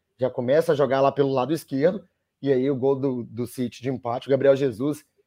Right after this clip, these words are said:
espetacular no domínio orientado, já domina a bola, tirando da marcação, trazendo pro pé ruim, porque isso permitiria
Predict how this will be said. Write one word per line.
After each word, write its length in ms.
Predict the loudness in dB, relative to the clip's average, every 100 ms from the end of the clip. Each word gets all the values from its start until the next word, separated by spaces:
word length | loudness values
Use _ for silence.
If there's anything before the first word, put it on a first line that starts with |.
| _
espetacular 840 | -6 -6 2 2 2 2 2 2
no 80 | 2
domínio 340 | 2 0 0
orientado, 560 | -2 -2 -4 -2 -2 2
já 120 | 4
domina 340 | 4 0 0 0
a 20 |
bola, 260 | 4 4
tirando 380 | 4 -2 0 2
da 100 | 2
marcação, 680 | -2 -2 -4 -4 -2 -2 -4 _ _ _
trazendo 440 | 0 2 4 2 0
pro 160 | -4
pé 180 | 4 4
ruim, 440 | 4 0 0 -2 -6 _ _ _
porque 220 | -6 0
isso 220 | 0 0
permitiria 840 | 0 0 0 -2 -2 0 2 2